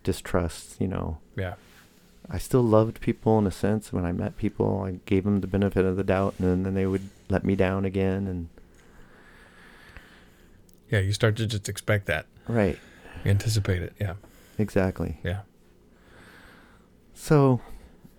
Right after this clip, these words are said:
Speaker 1: fast forward to here, me living a block away from here.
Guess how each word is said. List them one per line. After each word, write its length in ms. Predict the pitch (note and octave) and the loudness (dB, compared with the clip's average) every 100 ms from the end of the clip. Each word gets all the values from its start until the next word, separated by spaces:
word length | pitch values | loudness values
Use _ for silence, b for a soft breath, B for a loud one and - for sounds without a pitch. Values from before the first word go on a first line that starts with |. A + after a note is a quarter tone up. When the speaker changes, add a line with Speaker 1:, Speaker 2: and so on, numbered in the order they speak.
| b b b b b b b b b b b _ _ _ _ - _ _ _ - | b b b b b b b b b b b _ _ _ _ -20 _ _ _ -12
Speaker 1:
fast 300 | A2 A2 - | -4 -4 -2
forward 360 | A#2 G#2 G2+ - | 2 4 4 0
to 140 | G2 | -2
here, 400 | F2 A2 A2+ B2+ - | 2 2 2 0 -6
me 240 | A#2+ G2+ A2 | -2 2 4
living 400 | G#2+ G#2+ G2 F2+ B B B - - | 4 4 2 0 B B B -14 -6
a 60 | F2+ | 0
block 340 | G2+ G#2 - | 2 2 0
away 260 | - G#2+ G#2+ | 2 4 2
from 180 | A#2+ | 0
here. 300 | G2+ A#2+ C3 | 2 4 2